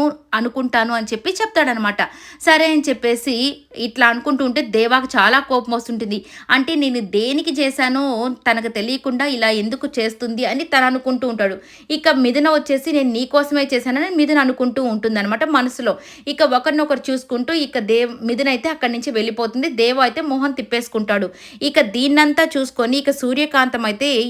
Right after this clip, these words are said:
ఇంట్లో నిప్పు రాజేద్దామని చెప్పేసి, "చూశారు కదా అత్తయ్య, మీ కోడలు ఎంత పని చేసిందో, ఆమెను నమ్మి నువ్వు ఇదంతా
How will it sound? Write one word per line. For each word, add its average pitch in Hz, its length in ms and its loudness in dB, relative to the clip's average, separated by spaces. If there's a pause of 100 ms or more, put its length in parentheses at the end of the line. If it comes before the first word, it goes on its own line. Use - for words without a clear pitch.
ఇంట్లో 240 320 -2
నిప్పు 220 300 -2
రాజేద్దామని 220 760 0
చెప్పేసి, 220 340 -4 (300)
"చూశారు 302 360 2
కదా 285 180 0
అత్తయ్య, 262 460 0
మీ 269 120 2
కోడలు 247 440 0
ఎంత 202 220 -2
పని 262 260 0
చేసిందో, 269 480 0 (300)
ఆమెను 262 380 4
నమ్మి 247 280 2
నువ్వు 294 200 -2
ఇదంతా 240 480 0